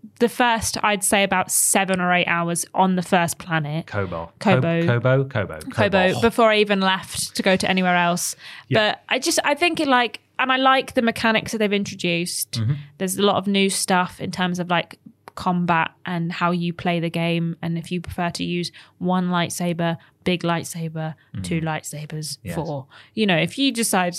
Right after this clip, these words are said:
Speaker 1: how you wanna play, and I, I do like that as well.
Speaker 2: And it doesn't, uh, it doesn't wait too long before introducing that stuff to you
Speaker 1: Mm.
Speaker 2: either, which is nice. So you're not just stuck with your, you know, single lightsaber thing. You can, you can actually customize a lot right from the get-go, which
Speaker 1: Yeah.
Speaker 2: is really lovely.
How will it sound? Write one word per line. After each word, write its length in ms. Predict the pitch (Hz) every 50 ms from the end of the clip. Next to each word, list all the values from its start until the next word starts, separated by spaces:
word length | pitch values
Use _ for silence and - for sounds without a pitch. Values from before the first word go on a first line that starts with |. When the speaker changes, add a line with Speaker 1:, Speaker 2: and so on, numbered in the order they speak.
| - -
Speaker 1:
how 260 | - - 202 190 175
you 140 | 175 185 -
wanna 160 | 160 175 180
play, 220 | 175 - 190 175 170
and 100 | 165 170
I, 140 | 175 185 196 -
I 120 | - 214
do 220 | 202 190 214 208 190
like 220 | 185 170 170 -
that 180 | - 151 - -
as 120 | - -
well. 260 | - 151 147 147 156 147 - _ _
Speaker 2:
And 100 | - 120
it 60 | 127
doesn't, 500 | 127 160 151 143 139 120 101 104 - -
uh, 400 | 123 117 113 110 107 101 98 92 87 87 87 - -
it 140 | - 117 113
doesn't 240 | 104 120 113 127 110
wait 240 | 113 110 113 107 107
too 240 | - - 113 110
long 320 | 104 107 107 107 104 104 101
before 260 | 95 - - 110 101
introducing 600 | 95 92 - 104 92 98 98 87 - - 92 87
that 180 | 85 82 80 -
stuff 320 | - - - 90 82 -
to 140 | - 233 240
you 100 | 233 220 147
Speaker 1:
Mm. 60 | 101
Speaker 2:
either, 160 | - - 82
which 200 | 85 90 87 -
is 120 | - 95 107
nice. 280 | 104 98 90 85 -
So 120 | - - 101
you're 120 | 95 98
not 180 | 101 95 92 90
just 320 | - 95 87 - - -
stuck 380 | - - 104 92 87 - - -
with 200 | 95 90 85 76
your, 440 | 90 85 82 82 82 82 82 82 -
you 140 | 120 101 92
know, 140 | 82 82 80
single 420 | 78 - - 104 95 90 90 82 82
lightsaber 580 | 87 90 87 87 - - 90 85 80 85 82
thing. 260 | - - - 85 82 85
You 100 | 87 87
can, 240 | - - 85 85 85
you 100 | 92 90
can 120 | - 98
actually 280 | 92 85 82 - - 85
customize 580 | - - 95 - - 104 90 87 87 85 85
a 40 | 92
lot 260 | 90 90 90 90 - - _ -
right 200 | - 101 95 -
from 140 | - - 98
the 60 | 101
get-go, 360 | 101 127 127 - - 101 95
which 100 | 95 110 208 185
Speaker 1:
Yeah. 60 | 170
Speaker 2:
is 100 | 90 92
really 180 | 110 104 104
lovely. 380 | 104 110 113 - 107 92 92 -